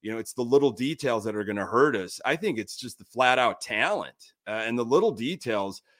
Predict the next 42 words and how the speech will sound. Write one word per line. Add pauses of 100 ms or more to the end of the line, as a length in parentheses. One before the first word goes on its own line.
(140)
you
know,
those
things
now
are
crippling, (200)
because
if
you
don't
have
the
talent (260)
and
you're
not
performing, (300)
well,
then
when
you're
making
errors
and
little
league
stuff, (160)
uh,
not
being
able
to
throw
the
ball
into
home,
missing
cutoff
guys, (400)
eh,